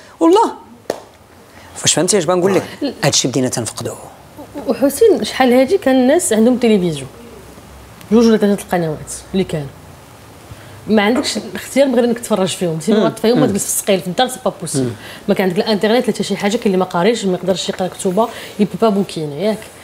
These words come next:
Speaker 2: كان عندك دو تخوا تلفزيون في دارك، آه، باش دير غير شويه صداع، غير بغوي دو فون ديالك خاصك تشعلهم. دابا كتمشي انت لراسك اليوتيوب، وانت
Speaker 1: تختار.
Speaker 2: بالاراده ديالك كتكليكي على داك الفيديو، وحداك اكوتي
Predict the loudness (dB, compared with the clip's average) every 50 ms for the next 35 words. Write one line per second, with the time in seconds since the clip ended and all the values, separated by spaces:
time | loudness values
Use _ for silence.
0 | -20 -12 -4 0 2 2 2 2 0 0 0 0 0 0 2 2 2 2 2 2
1 | 2 2 0 0 -2 -2 0 2 2 2 2 0 -2 -6 -14 -18 -18 -20 -20 -20
2 | -20 -20 -20 -16 -14 -14 -12 -8 0 2 4 4 4 4 2 2 2 2 2 2
3 | 0 0 0 0 0 0 2 2 2 2 0 -6 -8 -4 0 0 2 4 4 4
4 | 4 2 0 0 0 2 2 2 2 0 -2 -4 -6 -6 -4 -6 -4 -2 -2 -4
5 | -4 -4 -12 -16 -18 -20 -20 -20 -20 -20 -20 -20 -18 -18 -16 -16 -16 -10 -6 0
6 | 2 4 4 4 4 2 2 0 -2 -6 -16 -20 -20 -20 -18 -8 -2 -2 2 4
7 | 4 4 6 6 4 4 4 4 2 4 2 2 2 0 2 4 4 4 2 0
8 | -4 -6 -6 -6 -10 -18 -12 -2 4 6 6 6 6 4 4 4 4 4 2 0
9 | -8 -12 -6 0 2 2 4 6 6 6 6 6 6 6 6 6 6 6 6 4
10 | 6 6 4 4 4 2 0 0 0 2 6 8 8 8 8 6 4 4 6 4
11 | 4 4 2 2 4 4 2 2 0 -2 -6 -6 -8 -16 -18 -10 -2 -2 0 2
12 | 2 2 2 0 0 0 -2 0 2 2 2 4 4